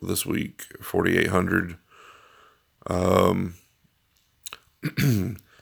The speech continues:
those top tier guys, you know, of, you know, s-, I really like Saquon, um, Kamara, um, Zeke has a great matchup against Atlanta.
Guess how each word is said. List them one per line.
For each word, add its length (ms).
those 160
top 220
tier 200
guys, 720
you 80
know, 240
of, 360
you 120
know, 260
s-, 240
I 60
really 320
like 180
Saquon, 880
um, 760
Kamara, 680
um, 680
Zeke 360
has 200
a 60
great 240
matchup 400
against 280
Atlanta. 580